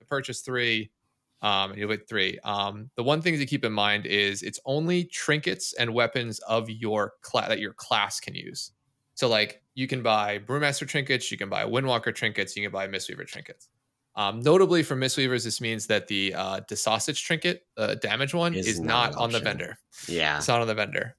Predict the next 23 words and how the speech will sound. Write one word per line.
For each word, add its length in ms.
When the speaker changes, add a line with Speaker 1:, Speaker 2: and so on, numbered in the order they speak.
Speaker 1:
Um, 460
but 500
Speaker 2:
Oops. 260
Speaker 1:
everything 360
else 240
is. 440
Um, 540
and 160
so, 160
like, 200
to 80
be 120
fair, 340
what 160
you're 100
probably 260
gonna 140
do 160
from 140
a 40
healing 260
perspective 680
is 480